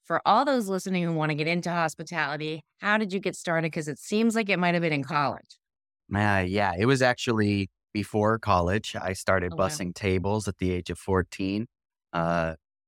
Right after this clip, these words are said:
Speaker 2: only child with a single mother, and she told me if I was gonna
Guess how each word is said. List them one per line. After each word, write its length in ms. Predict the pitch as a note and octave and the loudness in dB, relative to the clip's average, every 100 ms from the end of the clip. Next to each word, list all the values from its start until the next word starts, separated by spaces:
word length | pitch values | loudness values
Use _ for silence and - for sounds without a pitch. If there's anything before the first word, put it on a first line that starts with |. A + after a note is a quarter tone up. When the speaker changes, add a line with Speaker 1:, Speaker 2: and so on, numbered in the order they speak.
| _ | _
Speaker 2:
only 280 | - F#2+ F#2+ | -4 0 0
child 340 | F2 G2+ F#2+ F#2+ | 2 4 4 2
with 100 | F#2 | -4
a 40 | |
single 380 | F2+ G#2+ G2 F#2 | -4 -2 -2 0
mother, 340 | F#2 F#2 G#2 | 2 2 2
and 140 | A2 - | -2 -8
she 160 | - | -14
told 280 | F#2 F#2+ F#2 | -8 -4 -2
me 200 | F2+ F#2 | 0 0
if 120 | G2 | -2
I 140 | E2+ F2 | 0 0
was 140 | F2 | -2
gonna 260 | - F2 | -4 -4